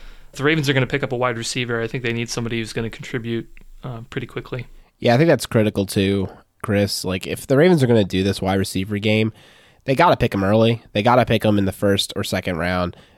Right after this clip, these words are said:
Speaker 2: If they find a diamond in the rough, like, congratulations, Ravens, for the first time in history you did that at the wide receiving position. I don't, I don't think they will. Um, I think they're a little too highly valued and well scouted at this point to really pull that kind of stunt.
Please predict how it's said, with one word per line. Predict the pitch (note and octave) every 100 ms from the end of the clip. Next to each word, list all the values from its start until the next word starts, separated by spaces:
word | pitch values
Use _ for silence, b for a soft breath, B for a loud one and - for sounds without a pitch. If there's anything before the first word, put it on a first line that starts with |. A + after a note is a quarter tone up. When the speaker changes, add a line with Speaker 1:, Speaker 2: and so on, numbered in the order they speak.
| b
Speaker 2:
If | -
they | E3+
find | D#3+ D3+
a | C3
diamond | A#2 B2
in | A#2
the | G2+
rough, | G2+ B2+ -
like, | G#2+ F#2+
congratulations, | A2 A2 A2 G#2+ G2 G#2 A#2
Ravens, | A#2 A#2 B2+
for | B2
the | G2+
first | - G#2
time | - G#2+ G2
in | G2 -
history | - A2+ - B2
you | A2 G2+
did | F#2 F#2
that | C3+ C#3 - b b
at | A2+
the | A2+
wide | A#2+
receiving | B2 - C3
position. | B2+ C3 C3+ C#3+ D#3+ D3+ b b b -
I | C#3
don't, | B2 A#2 -
I | A#2+
don't | A2 -
think | G#2 G#2
they | F#2
will. | F2+ G2+ A#2+ b b b b
Um, | - G2 F#2 F2+ - _
I | -
think | A2+
they're | C3+
a | A#2
little | A#2 A2+
too | C#3+
highly | A#2+ A2 A2+
valued | G#2 G2+ A2 A#2+
and | F#2 F#2+
well | F#2+ G2
scouted | G#2 - F#2 G#2
at | A2+
this | A#2 -
point | D3 C3 C3 b b b b
to | -
really | G#2 A2 G2+
pull | - G#2 G2+
that | G2 F#2
kind | G2 D#2
of |
stunt. | - - G2 A#2+